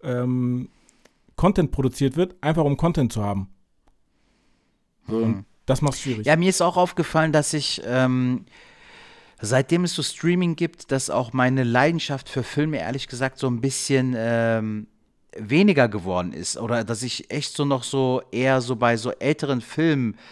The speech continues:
Speaker 2: dann schwelge, dass ich dann sage so, äh, oder davon schwärme da-, und sage so, lieber gucke ich mir jetzt noch, äh, ein weiteres Mal Rocky an, so, anstatt jetzt was komplett Neues anzufangen, weil die neuen Filme, gerade auch bei den Streaming-Plattformen, muss man ehrlich sagen, so ein Hustle,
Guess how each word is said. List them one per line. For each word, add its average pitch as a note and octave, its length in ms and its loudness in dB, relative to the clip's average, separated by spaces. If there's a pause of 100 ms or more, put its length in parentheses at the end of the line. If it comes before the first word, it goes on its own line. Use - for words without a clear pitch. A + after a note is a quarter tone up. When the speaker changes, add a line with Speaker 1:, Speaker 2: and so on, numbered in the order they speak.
(160)
Speaker 2:
dann A2+ 160 -4
schwelge, A2+ 420 -2
dass A2 160 -2
ich G#2 120 -6
dann A#2 120 0
sage A2 300 -4
so, A#2 320 -6
äh, G2 80 -8
oder G#2 260 -6
davon A#2 320 -2
schwärme A#2+ 400 2
da-, A2+ 140 -2
und A2+ 180 -6
sage A#2 300 0
so, A#2 320 -4 (340)
lieber C3+ 240 2
gucke C#3+ 260 -4
ich - 140 -8
mir C3+ 120 0
jetzt B2 220 -2
noch, A#2+ 220 -4
äh, - 20 -2 (460)
ein A#2 140 -6
weiteres B2+ 420 0
Mal A#2 160 4
Rocky A#2 400 2
an, F#2 180 -2
so, G2 360 -2 (320)
anstatt - 520 -2
jetzt B2 220 -2
was A#2 220 -2
komplett B2+ 420 -4
Neues D3 240 2
anzufangen, B2+ 560 -4
weil B2+ 260 6 (460)
die C3 80 -2
neuen D#3 340 2
Filme, E3+ 480 0
gerade C#3+ 420 -2
auch B2+ 120 -2
bei C#3 160 2
den C3 120 0
Streaming-Plattformen, C3+ 920 -4
muss - 160 -6
man A#2 100 -4
ehrlich C3+ 300 0
sagen, C3 300 4
so A#2+ 120 -2
ein A#2 180 -2
Hustle, D3+ 400 2